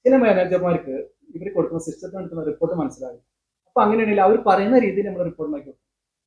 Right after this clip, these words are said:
ഒരു അക്കൗണ്ടന്റ് പറയാൻ പറയട്ടെ, വെറും അക്കൗണ്ട്സ് മാത്രം കൈകാര്യം ചെയ്യേണ്ടതല്ല. ഒരു ബിസിനസ്സിൽ മാക്സിമം പ്രോഫിറ്റ് ഉണ്ടാക്കി കൊടുക്കാൻ എങ്ങനെ, ആ, അയാളെ കൊണ്ട് സാധിക്കും, ആ രീതിയിൽ ചെയ്ത് കൊടുക്കും.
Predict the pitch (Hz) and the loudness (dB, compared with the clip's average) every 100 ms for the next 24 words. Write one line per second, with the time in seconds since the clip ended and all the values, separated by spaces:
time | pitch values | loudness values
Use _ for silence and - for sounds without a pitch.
0 | _ _ - 262 214 226 220 220 190 165 | _ _ 2 4 4 2 2 2 2 0
1 | 160 151 131 127 143 - 156 170 175 170 | 0 0 -2 -4 -12 -12 -4 -2 -2 -12
2 | - 160 160 170 143 139 160 135 139 139 | -14 -14 -14 -14 -14 -16 -18 -16 -14 -14
3 | 135 262 254 _ _ _ _ _ - 226 | -14 -18 -20 _ _ _ _ _ -2 -2
4 | 156 160 - 185 175 123 135 - _ 165 | 2 0 0 -2 -2 -4 -6 -6 _ -6
5 | 165 180 202 196 - 220 - 180 170 170 | -2 2 2 0 -6 -10 2 2 2 -2
6 | 156 160 143 147 151 156 175 190 - - | -6 -6 -6 -8 -8 -6 -4 -6 -8 -12
7 | _ _ _ _ _ _ _ _ _ 156 | _ _ _ _ _ _ _ _ _ -4
8 | 147 151 160 160 160 160 143 135 - 160 | -2 0 2 2 0 -2 -4 -8 -12 -14
9 | 156 135 143 147 _ _ 131 - - | -12 -10 -12 -14 _ _ -20 -20 -20